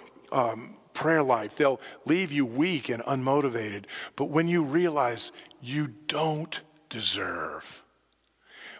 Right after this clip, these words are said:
but he has authority and he acts out of grace, first, you'll experience a whole new sense of your own life, that I'm loved by God's grace, not by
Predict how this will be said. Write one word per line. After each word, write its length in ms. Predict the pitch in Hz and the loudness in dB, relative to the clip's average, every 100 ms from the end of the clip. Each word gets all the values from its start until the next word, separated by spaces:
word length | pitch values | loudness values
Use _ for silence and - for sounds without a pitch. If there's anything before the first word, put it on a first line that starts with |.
| _ | _
but 140 | 127 117 | -8 -8
he 560 | - - 151 147 139 | -12 -4 0 2 2
has 220 | 113 120 | 0 -2
authority 920 | 120 - - 120 123 117 107 - 92 87 - - - | -4 -8 -4 2 2 2 -2 -6 -6 -8 -14 -14 -8
and 160 | 123 104 | -6 -2
he 220 | 127 - - | -2 -4 0
acts 420 | 127 127 - - 127 | 4 4 2 -2 0
out 160 | 123 | 0
of 140 | 113 110 | -2 0
grace, 500 | 123 123 117 - - - - | 2 2 0 -4 -6 -12 -12
first, 560 | - - 165 160 - - - - - - - - | -4 2 4 4 -4 -6 -16 -16 -18 -20 -10 2
you'll 160 | 147 | 2
experience 460 | 139 - 156 151 131 | 2 0 4 4 2
a 60 | |
whole 520 | 113 - - 170 196 165 | -2 -4 2 2 4 2
new 380 | 147 131 117 - - | 4 4 2 -4 -14
sense 400 | - - 160 156 | -4 2 4 4
of 100 | 151 | 0
your 140 | 135 143 | 2 4
own 160 | 175 | 4
life, 220 | 160 120 - | 4 2 4
that 100 | 151 | 4
I'm 200 | 196 165 | 4 6
loved 340 | 165 170 - - - - - - _ | 4 4 -2 -18 -20 -20 -20 -20 _
by 140 | 175 | 4
God's 300 | 175 170 170 | 6 4 2
grace, 640 | 147 156 185 226 127 - - | 0 2 4 4 0 -4 2
not 200 | 135 160 | 2 4
by 220 | 135 120 | 4 4